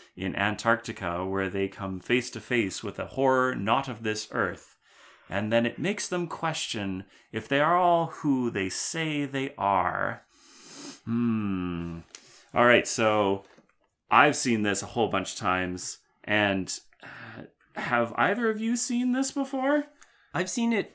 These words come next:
Speaker 2: once, all the way through, and that was a long time ago. Uh, so this is,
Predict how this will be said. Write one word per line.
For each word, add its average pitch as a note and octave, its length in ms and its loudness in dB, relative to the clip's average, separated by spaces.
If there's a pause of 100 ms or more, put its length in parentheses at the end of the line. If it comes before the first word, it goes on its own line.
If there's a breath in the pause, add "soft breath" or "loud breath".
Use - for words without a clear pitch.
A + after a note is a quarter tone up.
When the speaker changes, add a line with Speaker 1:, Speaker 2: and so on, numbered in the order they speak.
(380)
Speaker 2:
once, C3 800 2
all A#2 160 4
the A2+ 80 2
way A2 160 0
through, F#2+ 480 -6
and A#2 160 0
that C3+ 100 4
was D3 120 -2
a A#2+ 60 -2
long G#2+ 380 -2
time A2+ 240 -2
ago. D3 320 -6 (600 soft breath)
Uh, G#2 260 -2
so - 180 0
this B2 220 -2
is, B2 320 -4